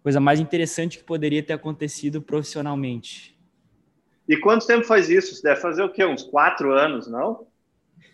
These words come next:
Speaker 1: Por aí. Não, eu cheguei na Smart em setembro de dois mil e vinte. É... Primeiro a gente trabalhou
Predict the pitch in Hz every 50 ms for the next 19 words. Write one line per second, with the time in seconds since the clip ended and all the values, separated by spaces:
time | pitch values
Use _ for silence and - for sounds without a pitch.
0 | _ _ _ 127 123 131 135 143 151 147 139 123 98 - - - - _ 147 151
1 | 160 160 147 135 131 131 131 - _ - - - 143 143 143 143 147 143 202 -
2 | 165 143 160 165 180 180 175 160 160 156 156 170 175 170 - - 180 180 170 -
3 | - 175 156 - - 170 185 196 190 202 202 202 202 - _ _ _ 156 147 143
4 | 147 139 139 143 143 135 131 139 160 196 - - - - - - _ _ _ _
5 | _ _ _ _ _ _ _ _ _ - 135 131 131 131 131 127 127 127 127 123
6 | 123 120 117 107 101 - _ _ _ _ _ _ _ _ _ _ _ _ _ _
7 | _ _ _ _ _ _ _ - 147 143 143 143 143 151 147 139 - - - -
8 | - 143 143 147 143 143 147 151 151 147 139 131 123 - - _ _ _